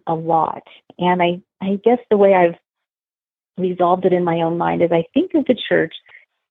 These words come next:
the same way I might think about, um, a, a good friend or, uh, a close family member who was, you know, doing things that I thought they shouldn't be doing. I still love them,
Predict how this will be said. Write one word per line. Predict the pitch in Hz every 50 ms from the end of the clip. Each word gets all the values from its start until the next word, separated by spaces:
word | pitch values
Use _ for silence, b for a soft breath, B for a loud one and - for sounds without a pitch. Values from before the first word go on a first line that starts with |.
| _ _
the | - 202 202 - -
same | 214 220 220
way | 214 208 202
I | 196 180 180
might | 185 180 175 175 - - -
think | 190 185 185
about, | 190 165 175 165 160 156 156 156 - - - - _ _ _ _ _ _ _ _ _ _ _ -
um, | 160 165 160 160 156 -
a, | 185 175 170 175 - -
a | 190
good | 170 190 202 196 - -
friend | - 208 190 185 185 190 190 190 196 202 202 _ _ _ _ _ _ _ _ _ -
or, | - 170 170 170 170 165 151 151 156 175 170 - _ _ _ _ _ _ _ _ _ _ _ _ _ _ _ _ _
uh, | 175 165 170 - - -
a | 180
close | - - - 190 185 - -
family | - 190 180 180 185 180
member | 175 160 160 156 151 165 156 - -
who | 202 196 185
was, | 180 170 151 151 165 165 - _ _ _ _ _ _ _ _ _ _ _ _ _ _ _ _ _ _ _ _ _
you | - -
know, | - 156
doing | - 202 196 196 190 185 180 185
things | - 175 170 170 175 165
that | 165 151
I | 160 156 160 - -
thought | - 156 139 147 - - -
they | 165 160 - -
shouldn't | 165 156 156
be | 143 131
doing. | - - - - 80 76 - - 196 - _ _ _ _ _ -
I | 160 165 - -
still | _ - 190 180 170
love | 165 180 185 202 196 - - 170 -
them, | 170 175 - 165 196 254 311 320 -